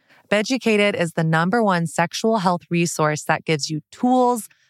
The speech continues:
to level up your love life, your sexual health, sex ed, and consent. They have an online library with dozens of courses that are taught by the world's top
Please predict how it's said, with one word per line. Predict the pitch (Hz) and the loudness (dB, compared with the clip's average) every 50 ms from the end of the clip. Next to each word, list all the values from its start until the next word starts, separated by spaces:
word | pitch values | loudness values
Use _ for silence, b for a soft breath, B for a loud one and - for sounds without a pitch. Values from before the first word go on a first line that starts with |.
| b b | b b
to | - - 175 | -4 -2 0
level | 165 175 190 190 202 196 247 247 - - | 2 2 2 2 2 2 0 0 0 0
up | 190 185 - - | -2 -2 -2 -2
your | 156 156 151 | -2 -2 0
love | 147 180 220 233 208 196 | 2 2 2 2 0 0
life, | 220 233 220 214 214 220 202 - _ _ _ _ _ _ | 0 2 2 2 2 0 -2 -6 _ _ _ _ _ _
your | - 160 | -4 -4
sexual | - - 175 165 - - - 160 147 147 | -2 -2 -4 -4 -4 -4 -4 -2 -2 -2
health, | - - 254 254 247 247 247 - - _ - | 0 0 2 2 4 2 0 0 -4 _ -20
sex | - - - 208 220 220 - - - | -18 -4 -2 -2 -2 -2 -4 -6 -2
ed, | 180 180 175 180 175 - - | 0 2 2 2 0 -2 -2
and | - 175 175 180 175 170 | -2 0 0 0 -2 -2
consent. | - - 156 147 - - - - - - - - _ _ _ b b b b b b b b b - | -4 -4 -4 -4 -4 -4 -6 -6 -6 -10 -18 -20 _ _ _ b b b b b b b b b -2
They | 220 233 | 0 2
have | 247 269 254 | 2 2 2
an | 269 240 - - | 0 0 0 2
online | 190 202 214 214 214 214 214 208 196 | 2 2 4 2 2 2 2 2 2
library | 170 156 160 170 160 180 180 185 196 202 196 | 2 2 2 0 0 2 2 2 4 2 2
with | 175 175 - _ _ _ | 0 -2 -4 _ _ _
dozens | - 214 214 226 214 - 214 202 180 | 0 0 2 2 2 0 0 0 0
of | 190 170 - | -2 -4 -4
courses | - - 165 160 151 - 175 160 | -2 -2 0 0 0 -2 -2 -2
that | - 165 156 | 0 0 0
are | 156 156 | -2 -2
taught | - - 160 160 - | -2 -2 -2 -2 -2
by | 160 160 | -2 -2
the | 151 160 | -2 -2
world's | 151 165 165 156 156 151 - - - | 0 0 0 0 0 -2 -4 -10 -12
top | - - - 196 196 196 - | -10 -4 0 0 0 0 -2